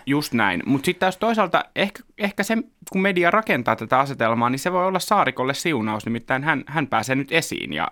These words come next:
ja niin kuin tuossa äsken puhuttiin vähän näistä taistelupareista ja kuittailuista, niin meillä on tämmönen taisteluparisykli.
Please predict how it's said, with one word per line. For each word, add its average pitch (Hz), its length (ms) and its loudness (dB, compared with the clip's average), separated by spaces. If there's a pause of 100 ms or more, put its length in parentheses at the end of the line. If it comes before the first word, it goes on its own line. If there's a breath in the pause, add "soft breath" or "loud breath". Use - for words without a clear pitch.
(540 loud breath)
ja 107 120 4
niin 120 140 2
kuin 123 100 -2
tuossa 127 200 2
äsken 131 260 2
puhuttiin 123 360 0
vähän 107 200 2
näistä 110 440 2
taistelupareista 113 960 2
ja 110 80 2
kuittailuista, 107 800 -2
niin 117 160 0
meillä 135 240 2
on 135 80 0
tämmönen 143 300 0
taisteluparisykli. 117 1120 0